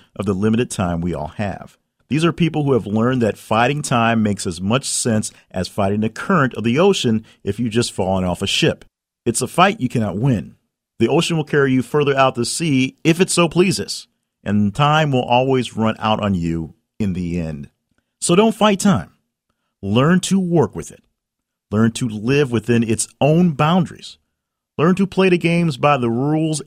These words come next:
and what rules will actually bend. We stated earlier that what doesn't or can't get done in one twenty-four hour period must be done in some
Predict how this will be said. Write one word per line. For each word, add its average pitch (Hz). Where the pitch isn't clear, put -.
and 127
what 127
rules 123
will 110
actually 92
bend. 117
We 113
stated 185
earlier 131
that 101
what 104
doesn't 139
or 104
can't 180
get 104
done 98
in 95
one 135
twenty-four 120
hour 101
period 95
must 104
be 110
done 92
in 90
some 87